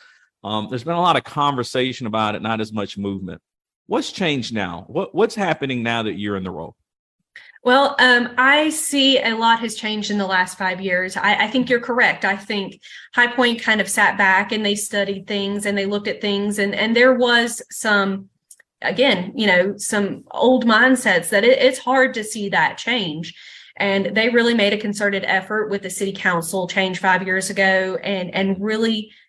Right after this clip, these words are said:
Speaker 2: jumped into downtown revitalization with the ballpark. It has changed the landscape of that area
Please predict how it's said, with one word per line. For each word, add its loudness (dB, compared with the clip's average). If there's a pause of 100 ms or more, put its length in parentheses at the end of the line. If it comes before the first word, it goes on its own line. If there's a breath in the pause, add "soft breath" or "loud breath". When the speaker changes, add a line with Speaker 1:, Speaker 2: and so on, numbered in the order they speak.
Speaker 2:
jumped 0
into -2
downtown 0
revitalization -2
with -8
the -4
ballpark. 0
It -2
has 2
changed -2
the -4
landscape 0
of -4
that -2
area -4